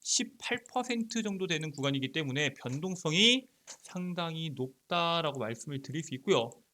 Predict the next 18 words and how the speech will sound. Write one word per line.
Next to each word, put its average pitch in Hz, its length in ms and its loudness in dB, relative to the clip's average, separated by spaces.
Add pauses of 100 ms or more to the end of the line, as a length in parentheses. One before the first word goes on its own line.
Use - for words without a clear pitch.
그렇기 214 280 2
때문에 185 340 4
더더욱이나 135 800 6 (220)
여러분들이 127 680 0 (180)
이런 123 380 -6
부분에 117 280 -8
대해서 156 560 0 (220)
주목하셔서 135 1000 -4 (360)
그 120 160 -4 (140)
기준점을 160 920 0 (260)
정확하게 143 640 0
잡고 - 380 -8
투자하실 147 500 -4
필요가 143 220 -4
있습니다. 110 420 -6 (480)
이런 220 180 8
종목군들은 220 680 2
특히나 143 760 6